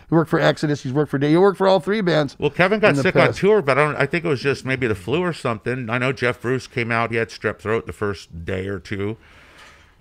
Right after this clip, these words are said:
Speaker 2: and that was it. And those, I know Jeff tested and he was negative when he got back. Um,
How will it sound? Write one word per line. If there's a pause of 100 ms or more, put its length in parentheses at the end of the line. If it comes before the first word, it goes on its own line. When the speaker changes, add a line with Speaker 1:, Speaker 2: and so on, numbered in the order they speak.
Speaker 2:
and
that
was
it. (240)
And
those,
I
know
Jeff
tested
and
he
was
negative
when
he
got
back. (760)
Um,